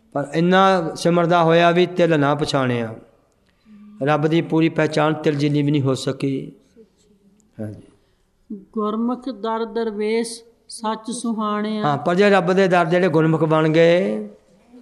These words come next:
Speaker 1: ਗੁਰਸਿੱਖ ਪਿਆ-, ਹਾਂ। ਗੁਰਮੁਖ ਦਰ ਦਰਵੇਸ਼ ਸੱਚ ਸੁਹਾਣਿਆ। ਹਾਂਜੀ?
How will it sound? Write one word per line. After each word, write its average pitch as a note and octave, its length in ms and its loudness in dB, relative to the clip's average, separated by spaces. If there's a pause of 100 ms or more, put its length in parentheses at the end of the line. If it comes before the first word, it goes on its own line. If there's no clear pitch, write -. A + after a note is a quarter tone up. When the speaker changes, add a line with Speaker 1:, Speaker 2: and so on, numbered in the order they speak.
(320)
Speaker 1:
ਗੁਰਸਿੱਖ E3+ 380 0
ਪਿਆ-, D#3+ 320 -2
ਹਾਂ। A#2 100 -10 (1700)
ਗੁਰਮੁਖ F3 360 2
ਦਰ E3+ 220 2
ਦਰਵੇਸ਼ D#3 720 2 (2250)
ਸੱਚ D#3+ 380 -2
ਸੁਹਾਣਿਆ। B2 600 -2 (1600)
ਹਾਂਜੀ? F#3+ 200 -2